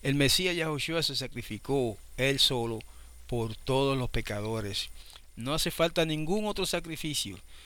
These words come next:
Su sacrificio es válido y poderoso para salvar a todos los seres humanos que crean en él y lo sigan, ¿verdad? Y eso está representado también por esa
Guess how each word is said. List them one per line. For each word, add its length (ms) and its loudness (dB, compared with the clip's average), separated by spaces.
Su 160 -6
sacrificio 600 2
es 380 4
válido 600 0
y 380 -6
poderoso 580 -2
para 580 -4
salvar 600 -2
a 140 -6
todos 680 -2
los 160 -2
seres 220 -2
humanos 400 -4
que 160 -8
crean 400 -2
en 240 -6
él 340 -4
y 200 -2
lo 120 -2
sigan, 580 -2
¿verdad? 300 -8
Y 140 -6
eso 140 -4
está 180 -6
representado 640 0
también 320 0
por 240 -4
esa 640 2